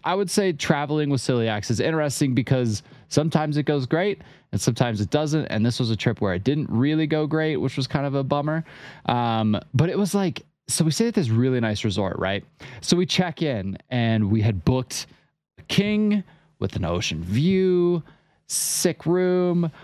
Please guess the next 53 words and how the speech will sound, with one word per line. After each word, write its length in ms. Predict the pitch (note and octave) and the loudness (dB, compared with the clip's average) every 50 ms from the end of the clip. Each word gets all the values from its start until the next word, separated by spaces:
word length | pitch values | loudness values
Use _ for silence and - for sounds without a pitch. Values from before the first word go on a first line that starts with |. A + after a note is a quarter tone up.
| - - | -8 -2
We 100 | - A#2+ | -2 0
get 240 | A2 F3 F#3 F3+ - | 2 2 0 2 2
there 180 | F3+ E3 D#3+ A#2 | 0 0 0 0
and 120 | A#2+ A#2+ | 0 0
they're 100 | A#2+ A2 | 0 0
like, 180 | G#2 F#2+ F2+ - | 0 -2 -2 -2
"Hey, 320 | - - D#3 D3+ C#3 B2 | 0 0 2 2 0 0
we 360 | A2+ - - G#2+ G#2 B2 C#3+ C#3+ | -2 -2 -2 0 2 2 2 2
have 300 | B2+ C#3 E3+ G#3 G#3 F#3+ | 2 0 0 0 0 0
a 40 | |
room 280 | D#3 C#3 D3 D3 C#3+ C3 | 0 0 0 0 0 0
for 160 | - - A#2 | 0 0 0
you. 200 | A2 G#2 G2+ G2 - - | 2 2 0 0 -2 -2
It 100 | G#2 G2 | -4 -2
just 300 | - A#2 G2 E2+ - - | -2 -2 -2 -4 -6 -2
doesn't 280 | - B2+ C3 B2 C3+ B2+ | -2 -2 0 0 0 0
have 180 | A#2 A#2+ A2+ | 2 2 0
a 60 | G#2 G2+ | 0 -2
king 300 | - - - F#2 F2+ F2 | -4 -2 -2 -2 -2 -2
bed." 320 | - D2 - G1+ - - _ _ _ _ _ _ _ _ _ _ _ - | -4 -4 -6 -8 -10 -14 _ _ _ _ _ _ _ _ _ _ _ -4
And 160 | A2 A#2 A#2+ | -2 0 0
it's 240 | B2 A#2+ - - C#3 | 0 -2 -2 -2 -2
like, 300 | C3 B2 A#2 - - - _ _ - | -2 -2 -4 -6 -8 -14 _ _ -4
I 80 | - D3 | -2 -2
should 220 | D#3+ - - G#3 | 0 0 0 0
have 100 | G#3 F3+ | 2 2
known 220 | D3 A#2+ G#2+ F#2+ F2 | 2 2 2 0 0
then, 240 | E2+ D#2 D2+ D2+ | 0 -2 -2 -2
man. 240 | D#2 D#2 D#2 D#2 - - | -4 -4 -4 -6 -6 -4
I 80 | C3+ D3 | -4 -2
should 200 | - - F#3+ F3+ | -2 0 0 0
have 100 | F3+ E3+ | 0 0
known 280 | D#3 B2+ G#2 E2+ D#2+ | 0 -2 -2 -4 -6
five 280 | - - C3 B2+ C#3 C#3+ | -4 -2 -2 -2 0 -2
minutes 260 | C#3+ C#3+ C3+ - - | -2 -2 -2 -2 0
into 140 | B2+ A#2+ A2+ | 0 2 2
the 100 | G#2+ G#2 | 0 -2
trip. 280 | - - - E2+ D#2 - | -2 -4 -6 -6 -4 -4
I 60 | F#2+ | -4
should 220 | G2 - - A#2+ B2 | -4 -4 -2 -4 -4
have 80 | G#2 | -2
been 140 | - A2+ G#2+ | -2 -2 0
like, 180 | G2 F#2 F#2 - - - | 0 -2 -2 -4 -6 -4
"What 300 | A#2+ C#3 D3+ D3+ - - | -2 0 0 0 0 0
the 100 | C3 A#2+ | -2 -2
fuck 460 | - - - - G2 F#2 F#2 - - | -4 -4 -4 -2 -2 -2 -2 -2 -4
is 100 | F2 F#2 | -4 -2
about 240 | F2 E2+ E2 E2 D#2+ - | -2 -2 -2 -4 -4 -6
to 80 | F2 | -6
happen 360 | E2+ D#2+ D2+ D2+ - E2 D#2+ | -4 -4 -6 -6 -8 -12 -12
at 120 | - - - | -12 -12 -10
this 200 | E2+ D#2+ - - | -10 -8 -6 -6
resort?" 380 | G2 F#2 - E2 D#2+ C2+ A1+ | -4 -4 -2 -2 -4 -4 -8